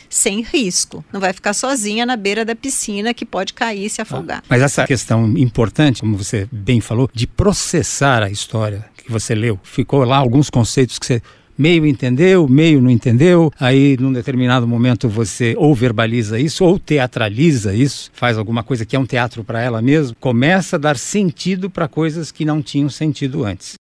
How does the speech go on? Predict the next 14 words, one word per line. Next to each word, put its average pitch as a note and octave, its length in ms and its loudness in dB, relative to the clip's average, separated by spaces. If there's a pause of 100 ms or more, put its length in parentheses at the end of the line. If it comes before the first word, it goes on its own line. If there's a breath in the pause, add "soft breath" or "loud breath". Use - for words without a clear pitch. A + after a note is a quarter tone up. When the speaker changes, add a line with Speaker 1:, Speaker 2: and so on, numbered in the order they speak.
Speaker 2:
E B2+ 100 0
aí, C#3+ 300 4
o D#3+ 100 -8
papel B2+ 520 0 (180)
do C#3+ 180 4
cuidador A2+ 480 -2
e G2+ 40 -6
da A2 120 -8
cuidadora A#2+ 560 -2
é - 20 0
estar D3 320 0
atento C#3+ 560 0 (160)
a A#2+ 80 -2
essas - 760 -4